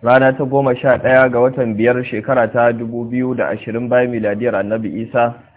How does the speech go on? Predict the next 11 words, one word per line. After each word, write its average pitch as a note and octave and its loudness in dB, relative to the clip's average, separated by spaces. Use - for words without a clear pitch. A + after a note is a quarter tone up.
don C3 2
ci C#3+ -6
gaba A#2 4
a G#2 -4
cikin B2 -8
darasinmu A#2+ -4
na A#2+ -2
tafsirin A2+ -6
Alƙur'ani G2 -2
mai G#2 -4
girma, A#2 0